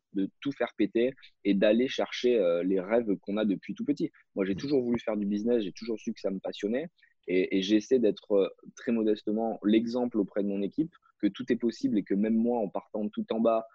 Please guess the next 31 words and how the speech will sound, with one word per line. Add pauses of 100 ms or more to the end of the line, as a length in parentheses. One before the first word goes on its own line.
(260)
euh,
et
je
suis
pas
plus
intelligent
qu'un
autre,
mais
à
force
de
travail,
de
résilience, (100)
de
détermination, (140)
d'ambition,
de
motivation,
de
passion, (420)
bah,
j'ai
pu
m'extraire
de
ma
condition
initiale.